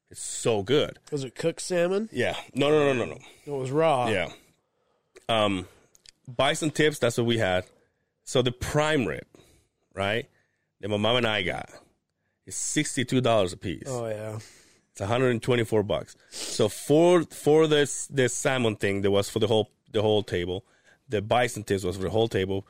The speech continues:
Speaker 1: two prime ribs, bar-, uh, uh, bison burger,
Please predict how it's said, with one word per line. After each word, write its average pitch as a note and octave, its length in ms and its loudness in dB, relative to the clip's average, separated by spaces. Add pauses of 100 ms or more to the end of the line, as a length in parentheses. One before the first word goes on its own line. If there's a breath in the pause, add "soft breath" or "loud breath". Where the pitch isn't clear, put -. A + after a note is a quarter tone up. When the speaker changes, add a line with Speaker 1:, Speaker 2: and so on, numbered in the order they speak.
(160 soft breath)
Speaker 1:
two D#3 160 4
prime C3 320 0
ribs, G#2 260 2
bar-, G#2+ 340 2
uh, G2+ 280 2 (240)
uh, F#2 460 0 (640)
bison A2+ 380 -2
burger, G2 480 -4